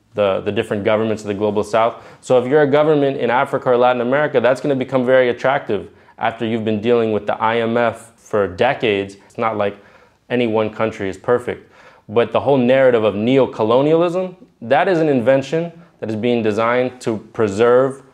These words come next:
Western hegemony in Africa. Uh, they, they see the writing on the wall. They see what the pop-, what is the global population going to look like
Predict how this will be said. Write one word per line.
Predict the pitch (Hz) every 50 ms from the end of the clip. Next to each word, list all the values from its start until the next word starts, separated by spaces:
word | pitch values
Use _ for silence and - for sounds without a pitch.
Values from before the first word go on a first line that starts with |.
| _ -
Western | - 107 117 113 110 - 113 107
hegemony | 107 110 107 101 107 104 104 104 101 101
in | 98 95
Africa. | 98 101 98 - - - - - 90 87 - _ _ _ _ _ _ _ _ -
Uh, | 98 92 92 95 - 98
they, | 98 104 110 110 110 110
they | - 107 104 104
see | 104 - - 131 131
the | 120 113
writing | 113 117 120 120 123 120
on | 117 110 110
the | 107
wall. | 104 107 113 120 123 131 139 135 - - - _ _
They | - 107
see | 101 - - 127
what | 123 120 -
the | 120
pop-, | - - 120 117 - -
what | 131 120 107 117 - - 127 131 156
is | 165 151
the | 156
global | 139 131 151 147 143 143 131
population | 139 143 135 127 135 131 123 127 127 123 - 123
going | 117 120 117 110
to | 107 117
look | 107 113 120 113 -
like | 110 101 98 95 - -